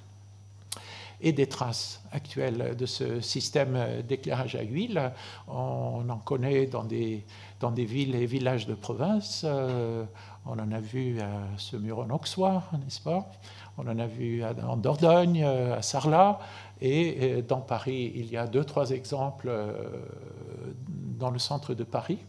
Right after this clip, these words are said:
et il y a, euh, quelques belles reconstitutions dans la cour des Invalides.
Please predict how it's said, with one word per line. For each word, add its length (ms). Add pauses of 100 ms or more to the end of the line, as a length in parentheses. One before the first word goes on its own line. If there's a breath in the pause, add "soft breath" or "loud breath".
(400 loud breath)
et 280
il 140
y 80
a, 320
euh, 540
quelques 640
belles 240
reconstitutions 800
dans 140
la 80
cour 200
des 200
Invalides. 480